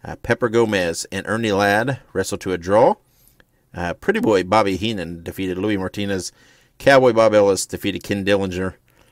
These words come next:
Bruno Sammartino defeated John Valiant. And Yukon Moose Cholak whipped Mitsu Arakawa.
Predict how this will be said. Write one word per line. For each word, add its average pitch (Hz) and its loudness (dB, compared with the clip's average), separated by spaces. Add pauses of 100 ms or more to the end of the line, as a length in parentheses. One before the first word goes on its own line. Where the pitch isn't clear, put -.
(220)
Bruno 117 0
Sammartino 104 0
defeated 92 -6
John 98 0
Valiant. 92 -2 (120)
And 87 -8
Yukon 87 -8
Moose 156 -6 (140)
Cholak 87 -2 (600)
whipped - -2
Mitsu 104 -6
Arakawa. 87 -2